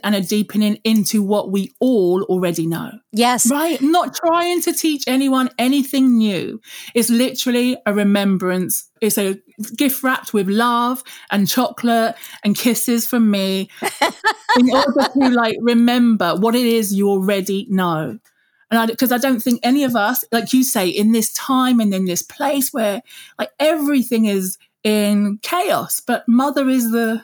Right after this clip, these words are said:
Speaker 1: you know, they say, don't they, chaos is the mother of all creation. And it's like, this is where we get to create.
Speaker 2: Yeah.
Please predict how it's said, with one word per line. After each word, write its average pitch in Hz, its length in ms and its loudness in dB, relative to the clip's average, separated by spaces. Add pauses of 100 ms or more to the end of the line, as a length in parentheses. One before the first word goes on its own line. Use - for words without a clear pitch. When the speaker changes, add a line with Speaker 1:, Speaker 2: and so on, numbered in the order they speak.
(120)
Speaker 1:
you 277 80 0
know, 208 180 0
they 240 120 0
say, 262 260 -2
don't 240 160 -2
they, 202 100 -4
chaos 208 380 -2
is 226 120 -2
the 214 60 -2
mother 214 260 0
of 208 100 -4
all 208 100 0
creation. 269 640 -2
And 196 100 -2
it's - 180 -6
like, 226 180 -4 (260)
this 262 300 2
is 240 140 2
where 233 200 2
we 226 160 4
get 233 200 -4 (100)
to 214 80 -4
create. - 380 -2
Speaker 2:
Yeah. 160 300 -2